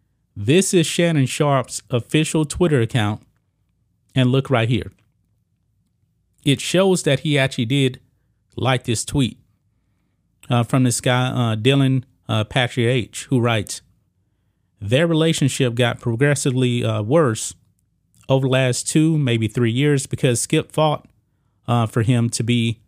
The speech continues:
on that show. But I feel like Skip couldn't stand Shannon succeeding without, and that's when Skip was, uh, taking pot shots on the air." Now,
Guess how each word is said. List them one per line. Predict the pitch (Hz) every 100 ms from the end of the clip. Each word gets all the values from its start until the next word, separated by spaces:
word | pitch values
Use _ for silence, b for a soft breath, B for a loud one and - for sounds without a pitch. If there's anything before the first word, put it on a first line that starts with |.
| _ _ _
on | 139 139
that | 123 110
show. | - - 156 107 104 - _ _ _ _ _ _
But | 113 123
I | 131
feel | 139 156 135
like | 131 120
Skip | - - 143 -
couldn't | - 147 127
stand | - - 143 131
Shannon | - 143 147 131 113
succeeding | 117 - - 170 151 120 120 - _ _ _ _
without, | 104 110 170 117 - _ _ _ _ _ _ _ _ -
and | 107
that's | 127 143 -
when | 127
Skip | 120 - 135
was, | 123 117 110
uh, | 117 113 107 - _ _ _
taking | - 127 113
pot | 101 151 151
shots | - - 113 113 -
on | - 127 113
the | 107
air." | 123 90 - _ _ _ _ _ _ _ _ _ _
Now, | 131 113 -